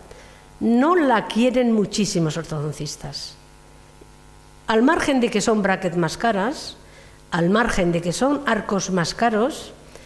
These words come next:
no quieren. Es como el que ha aprendido, a ver cómo os diría yo, es como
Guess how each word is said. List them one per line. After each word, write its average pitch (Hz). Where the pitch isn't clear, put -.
no 220
quieren. 165
Es 254
como 330
el 302
que 233
ha 269
aprendido, 330
a 220
ver 247
cómo 262
os 240
diría 214
yo, 156
es 339
como 320